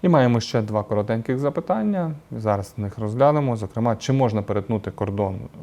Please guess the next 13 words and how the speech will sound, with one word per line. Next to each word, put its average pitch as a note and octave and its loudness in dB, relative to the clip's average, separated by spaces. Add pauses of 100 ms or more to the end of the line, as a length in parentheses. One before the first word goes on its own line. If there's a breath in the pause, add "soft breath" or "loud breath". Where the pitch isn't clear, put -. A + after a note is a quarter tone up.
з G#2+ -8
України, D#3 0 (460 loud breath)
якщо, B2 -2 (520 loud breath)
е, G#2 -4
відповідно, G#2 -2
є G#2+ 0
відкрита A#2+ -2 (120)
судова G#2 -2
справа A#2+ 0
про G#2+ -4
стягнення G#2+ -4
коштів, A2+ -4
взятих G2+ -4